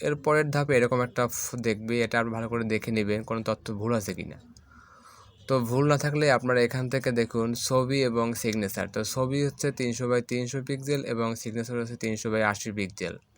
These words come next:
তো আমি আমার যে ব্রাউজার, ব্রাউজার থেকে আমি ছবিটাকে এখান থেকে সিলেক্ট করে নিব।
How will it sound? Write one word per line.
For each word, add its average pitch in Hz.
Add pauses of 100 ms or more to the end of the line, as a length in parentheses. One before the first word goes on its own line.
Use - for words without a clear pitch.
(800)
তো 127
আমি 123
আমার 110 (280)
যে 113
ব্রাউজার, 117 (120)
ব্রাউজার 113
থেকে 123
আমি 110
ছবিটাকে 113
এখান 113
থেকে 110
সিলেক্ট 120
করে 104
নিব। 82